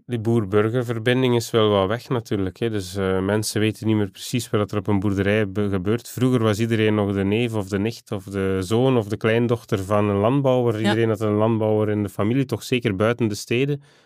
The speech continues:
Speaker 1: Ehm, maar er zijn minder landbouwers en je ziet dat dat echt wel meer begint te vervreemden en dat kinderen zelfs uit een plattelandsschool, eh, in staat zijn om te vragen van, "Ja, maar als je die aardappelen plant, hoe ga je die dan ooit nog terugvinden?"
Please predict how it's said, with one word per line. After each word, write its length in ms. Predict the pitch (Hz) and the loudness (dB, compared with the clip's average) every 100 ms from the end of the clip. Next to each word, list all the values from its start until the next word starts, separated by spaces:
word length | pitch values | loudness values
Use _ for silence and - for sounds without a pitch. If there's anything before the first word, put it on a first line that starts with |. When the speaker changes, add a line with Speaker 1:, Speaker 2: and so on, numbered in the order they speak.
| _ - | _ -4
Speaker 1:
Ehm, 800 | 104 101 101 101 101 101 98 | 0 2 4 4 2 2 2
maar 160 | 98 95 | 2 0
er 60 | 92 | 0
zijn 220 | 92 104 | -2 -2
minder 280 | 151 185 151 | -2 -2 -4
landbouwers 540 | 123 104 98 95 92 | -4 -4 -4 -4 -4
en 240 | 98 98 101 | -4 -4 -2
je 100 | 95 | -4
ziet 200 | 101 117 | -4 -6
dat 140 | 113 | -6
dat 120 | 98 | -6
echt 220 | 113 - | -6 -6
wel 180 | - 107 | -2 0
meer 260 | 107 110 123 | 0 -2 -2
begint 240 | 110 110 | -2 0
te 100 | 104 | 0
vervreemden 680 | 98 98 92 98 110 123 117 - - - _ | -4 -4 -2 0 2 0 -2 -6 -20 -20 _
en 140 | 113 | -2
dat 160 | 104 92 | 0 0
kinderen 420 | - 120 127 110 | 0 2 2 2
zelfs 440 | 98 104 95 - 113 | 2 0 0 -4 -4
uit 140 | 98 | -2
een 100 | 101 | -2
plattelandsschool, 1000 | 104 101 104 104 123 - - 123 117 113 - - - _ | -2 -2 0 2 0 -4 -2 2 2 0 -6 -20 -20 _
eh, 180 | - 113 | -4 0
in 80 | 117 | 0
staat 320 | - 107 110 | 0 0 0
zijn 160 | - 113 | 0 0
om 80 | 104 | 0
te 120 | 101 | -2
vragen 320 | 101 107 113 | -2 0 0
van, 140 | 107 | 0
"Ja, 100 | 104 | 0
maar 120 | 107 107 | 0 0
als 120 | 104 | -2
je 80 | 101 | -4
die 160 | 107 | -2
aardappelen 520 | 104 110 107 101 101 | 0 0 0 -2 -4
plant, 280 | - 110 101 | 0 0 0
hoe 100 | 110 | -2
ga 100 | 101 | 0
je 100 | 107 | 2
die 100 | 98 | 0
dan 180 | 104 107 | -2 -2
ooit 160 | 113 110 | -2 -4
nog 180 | 110 | -6
terugvinden?" 640 | - 127 - - 135 135 | -6 -8 -4 -2 0 0